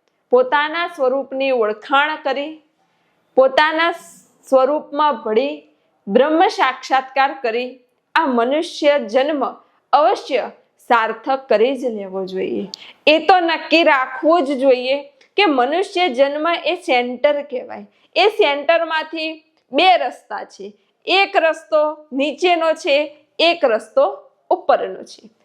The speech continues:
નીચેનો રસ્તો છે પશુ, પંખી, પ્રાણી, સ્થાવર, જંગમ, જળચર, એ નીચેનો માર્ગ છે.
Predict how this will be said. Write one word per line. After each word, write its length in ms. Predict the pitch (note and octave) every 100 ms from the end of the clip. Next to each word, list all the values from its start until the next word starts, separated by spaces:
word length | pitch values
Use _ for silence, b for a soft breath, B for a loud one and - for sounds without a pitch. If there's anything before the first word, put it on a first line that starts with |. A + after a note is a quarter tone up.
| _ A#3+
નીચેનો 540 | C#4+ B3+ F#4+ F#4 F4
રસ્તો 420 | D#4+ E4 - D#4
છે 240 | - D#4+ D#4
પશુ, 720 | - A3+ A3+ C4+ C4 C4 C4
પંખી, 760 | C4 A3+ A3+ A3 A#3+ A#3 A3+
પ્રાણી, 760 | A#3 A3 G#3+ G#3+ A3+ A#3 B3+ - _ _ _ _ _ _ _ _
સ્થાવર, 760 | - - A3 A3 A3 A3 A3
જંગમ, 720 | A3 G#3 G#3+ A3+ A#3 A#3 A3+
જળચર, 600 | G3+ G#3 G#3+ G#3 A#3 A#3 -
એ 60 | D4
નીચેનો 480 | C#4+ C4+ D4+ D4+ C#4+
માર્ગ 300 | B3 G#3+ B3+
છે. 260 | _ -